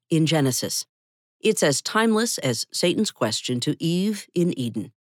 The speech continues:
"Did God really say?" At its core, deconstruction challenges the authority of God's word. As Jesus left the ninety-nine to pursue the one lost sheep, so we must shepherd the lost and doubting among us,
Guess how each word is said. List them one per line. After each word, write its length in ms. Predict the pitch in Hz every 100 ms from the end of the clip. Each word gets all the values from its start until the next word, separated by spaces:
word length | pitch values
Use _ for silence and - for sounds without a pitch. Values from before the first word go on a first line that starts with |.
| _ _ _ 180
"Did 260 | 220 190
God 340 | 233 254 330 339
really 580 | 214 226 269 262 269 302
say?" 680 | - 220 139 - - 226 - _ _ _ _ _ _ _ -
At 140 | 170
its 160 | 135 -
core, 340 | 147 127 139 - _ -
deconstruction 720 | 170 165 139 - 135 - 170
challenges 640 | - 233 240 170 117 110
the 140 | - 117
authority 640 | 110 - 180 190 208 -
of 180 | 147 151
God's 360 | 127 120 113
word. 380 | 120 113 - - - _ _ _ _ _ _ _ _ _ _ _ _ _ -
As 160 | 185 156
Jesus 500 | 247 269 - 185 -
left 420 | 135 135 - -
the 100 | 139
ninety-nine 720 | 151 175 165 143 120 117 120
to 160 | - 151
pursue 480 | 160 - - 220
the 100 | 123
one 420 | 120 135 160 170 165
lost 460 | 147 127 120 - -
sheep, 400 | - 131 113 - _ _ _
so 240 | - - 220
we 260 | 190 233
must 320 | 208 131 -
shepherd 480 | - - 185 202 196
the 120 | 175
lost 420 | 156 123 123 - 127
and 160 | 147
doubting 320 | 135 123 123
among 300 | 127 123 117
us, 260 | 107 - -